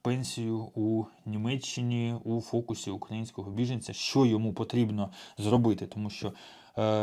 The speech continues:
в Німеччині пенсійний вік трошки вище,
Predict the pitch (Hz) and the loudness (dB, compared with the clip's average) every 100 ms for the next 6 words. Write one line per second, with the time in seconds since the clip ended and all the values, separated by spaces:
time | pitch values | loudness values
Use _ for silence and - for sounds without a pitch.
0 | 104 104 98 104 120 120 110 117 110 104 | 2 0 0 0 2 2 0 -6 -6 -6
1 | - 113 110 120 110 107 104 101 - - | -6 -6 -4 -4 -2 -2 -2 -4 -10 -8
2 | 101 101 - 127 240 - 233 220 | -8 -6 0 6 6 6 4 4